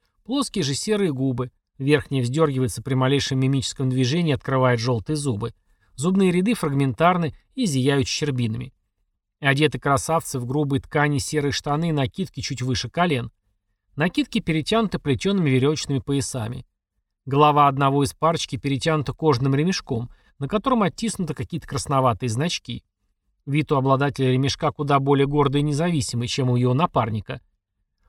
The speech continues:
Костя Гамов мог бы предположить, что единственная сработанная из кожи деталь туалета придает некий статус, отличный от положения простого смертного.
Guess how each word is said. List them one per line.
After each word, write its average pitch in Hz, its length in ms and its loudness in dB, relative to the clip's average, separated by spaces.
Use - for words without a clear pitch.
Костя 247 300 0
Гамов 220 340 2
мог 214 160 2
бы 190 120 0
предположить, 185 600 0
что - 140 -6
единственная 147 520 -2
сработанная 147 560 0
из 123 100 -4
кожи 139 260 -2
деталь 143 340 -2
туалета 151 440 0
придает 147 400 0
некий 165 240 -6
статус, - 560 -6
отличный - 480 -2
от 147 100 -2
положения 139 440 2
простого 131 440 -2
смертного. 127 640 -4